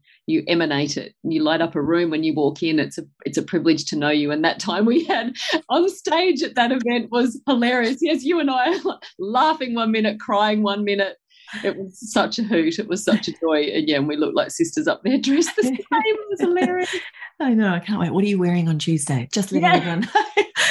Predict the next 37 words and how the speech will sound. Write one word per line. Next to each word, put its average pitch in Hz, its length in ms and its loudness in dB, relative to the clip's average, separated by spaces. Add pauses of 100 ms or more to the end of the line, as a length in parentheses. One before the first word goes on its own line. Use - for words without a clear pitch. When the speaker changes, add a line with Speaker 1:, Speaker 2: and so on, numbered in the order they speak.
(240)
Speaker 2:
Um, 185 440 2
I, 165 420 2
when 156 220 2
this 220 180 6
goes 165 380 0
to - 240 -4
air, 156 420 2
the 190 140 0
day 165 240 2
this 160 180 -2
goes 139 260 0
to 135 240 0
air, 135 120 2
this 156 240 0
evening, 135 580 0 (380)
I 139 80 2
have 135 160 4
the 127 80 -2
privilege 127 480 0
of 127 160 -2
witnessing 123 560 2
and 123 120 2
listening 123 440 0
to - 180 0
Doctor 120 320 -2
Libby 117 400 2
doing 123 420 2
her 123 400 0
beautiful 143 520 -2
talk 113 340 -2
around 123 280 2
hormones 120 760 2
on 139 160 4
the 131 80 0
Sunshine 131 500 2
Coast. - 600 -2
So 135 180 4